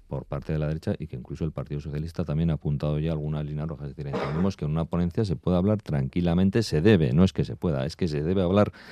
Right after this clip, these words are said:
tranquilamente de todo, de lo divino, de lo humano, del cielo, del infierno y de lo demás allá. Otra cuestión es al resultado al que se llegue. Luego, democráticamente se decidirá, pero en principio entendemos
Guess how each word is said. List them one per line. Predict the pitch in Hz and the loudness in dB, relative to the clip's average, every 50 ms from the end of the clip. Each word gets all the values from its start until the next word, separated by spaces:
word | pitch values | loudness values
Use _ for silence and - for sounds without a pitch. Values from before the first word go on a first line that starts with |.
| - - - | -20 -14 0
tranquilamente | - - 90 85 85 82 - 98 92 95 95 95 98 98 98 - 110 | 4 6 6 6 6 6 4 6 6 6 8 6 6 6 6 6 4
de | 98 85 | 4 4
todo, | 78 - 82 76 69 69 | 4 2 2 2 2 2
de | 71 69 | 2 2
lo | 69 67 71 | 2 2 2
divino, | 76 80 92 101 107 107 | 2 4 4 6 6 6
de | 95 82 | 6 4
lo | 78 78 | 4 4
humano, | 78 78 85 92 104 107 101 | 2 2 2 4 4 4 4
del | 87 76 71 | 4 2 0
cielo, | - - 90 92 101 95 | 2 2 4 4 6 4
del | 87 80 | 4 4
infierno | 76 69 - - 85 82 90 98 | 2 0 0 2 2 4 6 6
y | 92 | 6
de | 85 | 4
lo | 73 67 | 4 2
demás | 65 67 71 71 73 - | 2 0 0 0 0 0
allá. | - 65 71 69 67 - - - - - - - - | -2 -2 0 -2 -2 -4 -10 -18 -20 -20 -20 -6 -4
Otra | 90 87 - 104 104 | -2 2 4 4 4
cuestión | - 104 95 87 - - 101 101 | 6 4 4 4 4 4 6 6
es | 104 101 - - 87 - - - | 6 4 2 -4 -10 -12 -8 -6
al | 82 80 67 | -4 -4 -2
resultado | 71 73 - - 76 69 - 87 95 95 | -4 -4 -2 -2 -2 0 2 4 4 4
al | 87 76 | 4 2
que | - 73 | -2 -4
se | - - 78 | -4 -2 0
llegue. | 92 95 80 67 57 50 - | 0 0 0 -2 -4 -6 -8
Luego, | - 78 80 71 69 60 - - _ - - | -6 -6 -4 -4 -4 -6 -8 -10 _ -16 -6
democráticamente | - 85 82 78 76 - - 92 101 92 92 98 87 92 92 95 104 101 | -2 0 2 2 2 2 4 4 6 6 6 4 4 4 6 6 4 4
se | - 90 | 2 0
decidirá, | 76 - - 71 69 76 90 87 87 - - - - _ | 0 0 -2 -4 -2 0 0 0 -2 -4 -8 -20 -20 _
pero | - 85 76 80 | -4 -2 0 2
en | 78 76 | 2 2
principio | 80 73 69 - 87 - 104 98 | 2 0 0 0 2 4 6 6
entendemos | 90 78 76 71 76 82 85 80 71 | 6 6 4 4 4 4 4 2 0